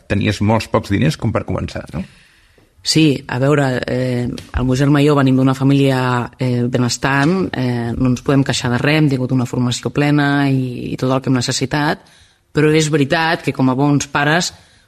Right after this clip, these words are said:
Speaker 2: potser aquesta perspectiva de futur els hi causava una mica de reserves i sempre havien sigut molt estricte amb el que són els recursos i ja,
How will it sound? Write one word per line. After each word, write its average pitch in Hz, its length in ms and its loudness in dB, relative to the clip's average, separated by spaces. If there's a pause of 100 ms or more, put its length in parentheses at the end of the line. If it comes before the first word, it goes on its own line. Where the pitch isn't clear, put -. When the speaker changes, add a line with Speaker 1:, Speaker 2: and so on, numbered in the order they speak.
(100)
Speaker 2:
potser 143 280 0
aquesta 160 280 0
perspectiva 147 540 0
de 143 80 0
futur 151 340 2 (640)
els 131 140 0
hi 143 80 2 (1000)
causava 147 300 2
una 165 100 2
mica 156 220 2
de 165 80 2
reserves 131 720 0
i 123 320 0
sempre 139 240 0
havien 139 240 2
sigut 131 220 0
molt 127 180 2
estricte 139 380 -2
amb 127 120 0
el 120 80 -4
que 123 100 -4
són 131 140 0
els 131 100 0
recursos 151 680 0 (760)
i 131 140 2
ja, 120 100 2